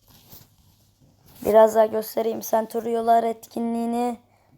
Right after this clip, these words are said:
Burada ana kısımdan şu an Zico ile Van Nistelrooy var. Buradan ben Van Nistelrooy'u seçtim. Burada oynarsanız şut,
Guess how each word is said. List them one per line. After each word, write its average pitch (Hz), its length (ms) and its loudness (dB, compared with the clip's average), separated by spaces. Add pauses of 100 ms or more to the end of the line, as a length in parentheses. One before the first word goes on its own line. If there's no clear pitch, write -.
(440)
Burada 247 340 6
ana 262 260 2
kısımdan 262 680 -8 (100)
şu - 300 -4
an 254 260 2 (540)
Zico 214 400 2
ile 247 140 4
Van 240 240 4
Nistelrooy 240 680 0
var. 226 420 0 (840)
Buradan 262 380 4
ben 285 280 0 (260)
Van 220 180 -2
Nistelrooy'u 254 540 -2
seçtim. 262 560 -8 (1040)
Burada 240 540 4 (240)
oynarsanız 233 1000 -4 (1800)
şut, - 680 -2